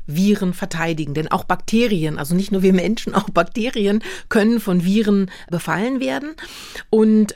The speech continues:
sie sind eben in der Lage, die, ähm, diese Viren sind in der Lage, die Bakterien zu töten. Und damit das nicht geschieht,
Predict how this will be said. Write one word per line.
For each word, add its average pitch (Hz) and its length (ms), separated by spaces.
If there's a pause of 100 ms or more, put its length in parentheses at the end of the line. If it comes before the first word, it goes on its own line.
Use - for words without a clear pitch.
sie 196 180
sind 202 220
eben 214 160
in 190 140
der 180 100
Lage, 220 640
die, 196 540
ähm, 170 520
diese 160 300
Viren 220 320
sind 196 120
in 185 80
der 180 120
Lage, 180 260
die 170 100
Bakterien 165 440
zu - 120
töten. 269 320
Und 190 120
damit 185 220
das 165 140
nicht 156 140
geschieht, 277 380